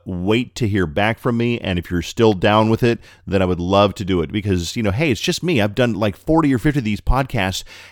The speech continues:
and with the exception of Nathan, who helped us with Apple products, uh,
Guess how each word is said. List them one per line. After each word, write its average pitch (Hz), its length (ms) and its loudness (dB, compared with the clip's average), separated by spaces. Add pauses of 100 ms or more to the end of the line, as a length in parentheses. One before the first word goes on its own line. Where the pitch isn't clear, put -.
and 101 180 0
with 110 100 2
the 117 120 0
exception 123 440 -2
of 101 160 0
Nathan, 117 380 0
who 104 160 4
helped 113 220 2
us 110 120 -4
with 95 200 -2
Apple 117 260 -2
products, 101 560 2 (360)
uh, 92 220 2